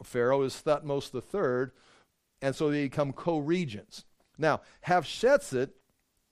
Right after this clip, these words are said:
is probably, while she was living in the house of Amenhotep, is probably the princess who found,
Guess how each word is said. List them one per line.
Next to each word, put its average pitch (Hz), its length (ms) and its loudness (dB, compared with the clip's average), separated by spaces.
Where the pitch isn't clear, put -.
is 160 220 2
probably, 190 540 4
while 151 180 4
she 208 160 -8
was 185 160 -2
living 196 240 2
in 185 80 -2
the 160 120 2
house 160 300 0
of 147 120 -4
Amenhotep, 160 760 0
is 156 200 0
probably 185 600 2
the 147 140 -2
princess 135 880 -6
who 156 140 2
found, 165 640 0